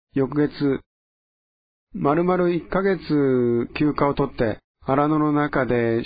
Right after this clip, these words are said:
首都の時を過ごしました。説教と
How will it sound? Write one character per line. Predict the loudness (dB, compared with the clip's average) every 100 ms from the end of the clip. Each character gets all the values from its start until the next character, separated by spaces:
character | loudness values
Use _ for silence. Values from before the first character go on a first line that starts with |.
| -4
首 | -2
都 | 0
の | 0
時 | -2 0 0
を | 2 0 -6 _ _ _ _ _ -8 -2
過 | 0
ご | 0
し | 0
ま | 0
し | -2 -6
た。 | -8 -10 _ _ _ _ _ _ -2
説 | -2 0
教 | 0 0
と | 2 2 0